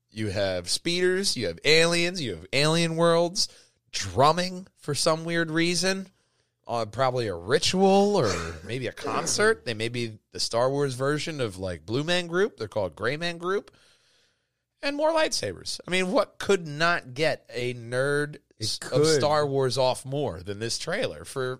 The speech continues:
Speaker 1: the, <laughs> hey, guess what? This isn't a movie. It's not a show. This is a game. This is something you're going to spend probably your life playing because you're gonna love it so much.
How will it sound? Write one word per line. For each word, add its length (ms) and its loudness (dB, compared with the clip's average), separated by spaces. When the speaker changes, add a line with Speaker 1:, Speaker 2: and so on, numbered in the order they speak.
Speaker 1:
the, 180 -6
<laughs> 340 -6
hey, 120 -14
guess 240 -2
what? 240 0
This 160 -4
isn't 240 -6
a 60 -12
movie. 400 -6
It's 100 -16
not 180 -4
a 40 -6
show. 400 -6
This 200 -4
is 120 -6
a 80 -8
game. 420 -10
This 220 0
is 80 2
something 380 -2
you're 240 0
going 300 -4
to 60 -2
spend 540 -2
probably 420 2
your 140 -2
life 320 -2
playing 280 -16
because 340 -4
you're 80 -8
gonna 180 -12
love 220 -8
it 100 -6
so 200 -2
much. 400 -16